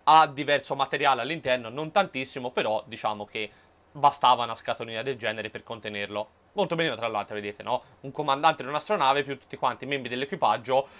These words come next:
che devono risolvere problemi sia interni che esterni alla nave. Ricorda anche un po', se vogliamo, ambientazioni spaziali tipo anni ottanta.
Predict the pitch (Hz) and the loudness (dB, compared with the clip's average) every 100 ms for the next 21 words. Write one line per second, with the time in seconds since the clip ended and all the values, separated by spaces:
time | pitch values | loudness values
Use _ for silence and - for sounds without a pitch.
0 | - - 156 143 127 123 143 143 127 127 | -20 -4 0 0 0 -2 -2 4 4 4
1 | 127 147 143 113 113 120 - 165 160 117 | -4 -4 -4 -4 -4 -10 -2 -2 0 -2
2 | 107 120 127 - 117 113 110 104 98 107 | -2 -6 -10 -6 -4 -4 -6 -4 -6 -6
3 | 143 - 117 113 - 113 - 110 110 104 | -10 -2 -2 -2 -10 -12 -8 -10 -8 -8
4 | 104 107 110 107 - 113 - 110 - 113 | -4 -4 -4 -8 -10 -12 -12 -14 -6 -6
5 | - 113 98 104 107 104 101 101 - 95 | -4 -2 -2 -2 -6 -4 -4 -6 -10 -10
6 | 92 101 | -8 -8